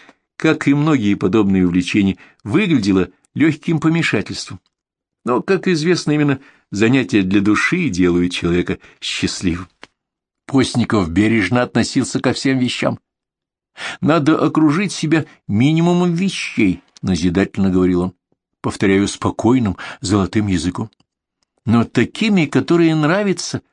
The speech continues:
дорогие, с ними многое связано. Надо любить их, тогда и,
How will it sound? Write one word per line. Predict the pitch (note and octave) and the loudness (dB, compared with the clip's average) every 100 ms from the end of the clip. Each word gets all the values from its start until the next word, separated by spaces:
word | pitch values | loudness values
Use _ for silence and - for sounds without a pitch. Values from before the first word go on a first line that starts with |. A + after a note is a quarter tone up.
| _ _ _ | _ _ _
дорогие, | F#2 G2 F#3+ G3 C3 G#2 F#2 | -4 2 4 2 2 0 0
с | - | -2
ними | G2 B2 C3+ | 0 2 2
многое | A2+ G#2 B2+ G#2+ G2+ | 2 0 0 0 0
связано. | - G2+ D3 B2+ G2+ - - - | 0 0 0 -2 -4 -8 -8 0
Надо | C#3 C3+ D3 | 2 4 4
любить | D#3+ D3 A3 - - | 4 0 -2 -2 -4
их, | - | -4
тогда | G#2+ E2+ G2 | -4 0 2
и, | G2 | 2